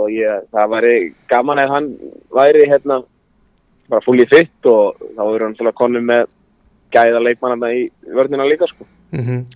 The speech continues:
Speaker 2: Þeir eru að fá Jonna Inga líka aftur, hvernig er hann að koma inn? Þetta er meiðsli.
Speaker 1: Já, hann byrjaði að æfa aðeins með okkur þarna úti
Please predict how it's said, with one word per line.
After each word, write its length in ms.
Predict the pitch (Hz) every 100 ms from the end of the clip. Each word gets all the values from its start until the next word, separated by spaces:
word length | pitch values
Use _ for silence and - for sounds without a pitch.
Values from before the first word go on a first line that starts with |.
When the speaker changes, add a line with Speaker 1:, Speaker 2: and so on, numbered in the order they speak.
| _
Speaker 2:
Þeir 120 | - 147
eru 40 |
að 60 | 143
fá 420 | 170 170 - 151
Jonna 300 | 160 190 175
Inga 300 | 214 214 165
líka 180 | 147 143
aftur, 220 | - 123
hvernig 180 | 147 151
er 140 | 151
hann 100 | 151
að 320 | 135 131 123
koma 220 | 147 135
inn? 160 | 120 117 _ _ _
Þetta 160 | _ 143
er 80 | 131
meiðsli. 240 | 123 117 - _ _ - - _
Speaker 1:
Já, 120 | 127
hann 300 | 110 123 151 160
byrjaði 540 | 151 - 165 151 143
að 160 | 135 143
æfa 100 | 139
aðeins 200 | 127 143
með 120 | 135
okkur 200 | 120 120
þarna 180 | 117 123
úti 220 | 120 -